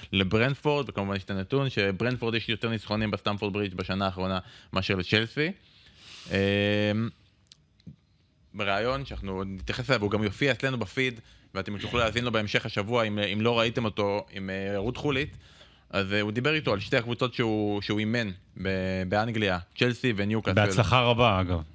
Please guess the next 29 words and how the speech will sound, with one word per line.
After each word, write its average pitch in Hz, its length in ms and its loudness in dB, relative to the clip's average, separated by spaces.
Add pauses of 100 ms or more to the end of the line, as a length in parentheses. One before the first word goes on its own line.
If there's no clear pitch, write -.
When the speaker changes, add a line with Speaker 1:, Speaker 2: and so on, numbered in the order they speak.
Speaker 1:
רגע, 185 220 2
נדבר 127 360 2
על 98 120 0
זה. 87 180 -4
אסף 104 300 0
ידבר 101 200 0
על 90 80 0
זה, 95 60 0
אתה 101 120 -2
כבר 104 100 2
לא 104 60 2
תהיה 92 140 0
בחלק 80 280 -4
הזה. 73 120 -8 (420)
אה, 107 720 2 (600)
צ'לסי 135 300 0
וניוקאסל, 196 720 0
והוא 113 200 0 (360)
שאל 120 280 4
אותו 165 220 2
לגבי 110 300 2
המשך 104 640 2
העונה, 190 380 2
ולמי 135 180 2
יש 127 80 0
יותר 127 160 0
סיכוי 127 220 0
להגיע 123 240 2
לתעלופות. 131 540 0